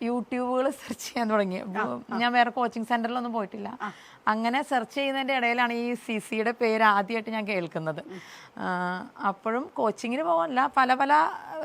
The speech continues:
Speaker 1: വീഡിയോസ് കണ്ട്, ആ, പഠിച്ചാണ്
Speaker 2: പഠിക്കുകയാണ്.
Speaker 1: കേട്ടറ്റ് പാസ്സായത്.
Speaker 2: ആ.
Speaker 1: ആം, രണ്ട് പ്രാവശ്യം, ആ, ഒരു മാർക്കിന് പോയി.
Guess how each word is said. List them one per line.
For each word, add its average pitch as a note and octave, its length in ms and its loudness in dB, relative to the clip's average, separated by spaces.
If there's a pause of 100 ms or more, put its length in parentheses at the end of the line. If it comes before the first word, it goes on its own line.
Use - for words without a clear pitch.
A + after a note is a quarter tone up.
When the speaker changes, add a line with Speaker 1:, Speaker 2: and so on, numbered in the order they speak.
(120)
Speaker 1:
വീഡിയോസ് C#4 440 -2
കണ്ട്, C#4+ 280 2
ആ, - 400 -2
പഠിച്ചാണ് B3 420 -2
Speaker 2:
പഠിക്കുകയാണ്. C4 600 6
Speaker 1:
കേട്ടറ്റ് A#3+ 360 2
പാസ്സായത്. G#3 640 2
Speaker 2:
ആ. F#3 80 -2 (320)
Speaker 1:
ആം, G3 520 -2 (160)
രണ്ട് A#3 280 4
പ്രാവശ്യം, C4+ 680 2 (140)
ആ, G3+ 380 -6 (1000)
ഒരു B3+ 120 2
മാർക്കിന് A#3 380 2
പോയി. E3 220 -6